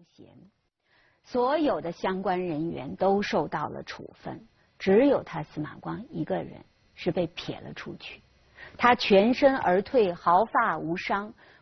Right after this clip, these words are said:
不但毫发无伤，简直就像是得到了奖赏跟优待似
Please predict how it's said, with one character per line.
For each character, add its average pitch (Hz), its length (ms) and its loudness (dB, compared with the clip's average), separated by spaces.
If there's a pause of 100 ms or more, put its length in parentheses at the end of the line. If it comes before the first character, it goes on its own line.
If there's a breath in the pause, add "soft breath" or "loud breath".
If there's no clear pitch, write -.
(140)
不 330 80 2
但 339 320 0
毫 170 240 2
发 185 240 0
无 151 180 -6
伤， 185 300 -4 (420 loud breath)
简 240 300 2
直 285 300 2
就 415 180 4
像 381 260 2
是 330 160 -4
得 214 280 0
到 320 260 -2
了 190 240 -4 (280 soft breath)
奖 240 300 0
赏 165 300 -6
跟 226 300 -2
优 370 260 2
待 247 320 -2
似 - 320 -8